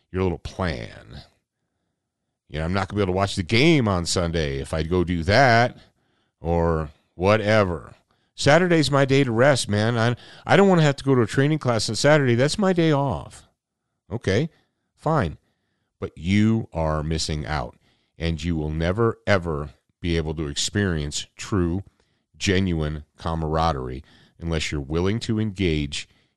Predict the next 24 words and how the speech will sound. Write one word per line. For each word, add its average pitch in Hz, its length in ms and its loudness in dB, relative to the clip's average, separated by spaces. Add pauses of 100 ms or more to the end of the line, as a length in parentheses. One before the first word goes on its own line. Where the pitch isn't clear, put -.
(180)
in 95 280 0
that 85 320 -2
shared 87 680 -2 (100)
mutual 78 720 -6
experience. - 760 -12 (1400)
And 113 160 0
I 131 60 6
pray 214 320 6
that 165 120 4
you 156 180 2
will 156 120 4
seek - 440 0
that 185 240 6
out. 170 440 4 (380)
I 120 80 4
pray 175 320 6
for 170 160 4
you 160 240 2
that 135 160 2
you 127 140 0
will 127 200 2
look 170 240 4
for 147 200 4
that, 92 420 0